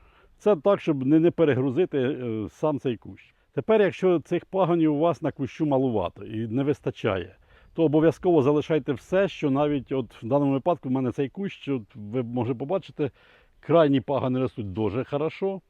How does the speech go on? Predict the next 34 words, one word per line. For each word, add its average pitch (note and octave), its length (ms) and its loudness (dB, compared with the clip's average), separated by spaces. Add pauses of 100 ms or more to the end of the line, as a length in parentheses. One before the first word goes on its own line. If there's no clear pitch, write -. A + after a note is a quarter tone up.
(320)
Деякий C3 440 -2
був A2+ 220 -2
з G#2+ 40 -2
роздвоєнням, D#3+ 640 0
ну D3+ 80 2
я C#3 120 4
просто C3+ 300 -4
показав, B2+ 360 -4
як B2 140 -6
надщепнуть. E3+ 560 -8 (400)
А D3 100 0
оці F3 320 0
пагони C3+ 500 -2 (220)
досить D#3+ 380 -2
таки D#3+ 220 -4
от D3+ 160 0 (800)
п-, D3 80 -18 (120)
погано D3+ 360 2
вийшли C#3+ 360 0
з A#2+ 40 -4
зимівлі. G3 640 -4 (720)
І D#3 120 -4
ось D#3 180 -2 (120)
окремі D#3+ 460 0
ви-, C3 140 2
ви-, B2+ 160 -4 (100)
тільки-тільки D3 480 -4
вибиваються, D#3+ 640 -2
слабенькі, D#3 680 -2
але D3+ 260 0
я F3+ 100 0
їх F#3 160 -4
також D3 320 -6
залишаю, B2 520 -4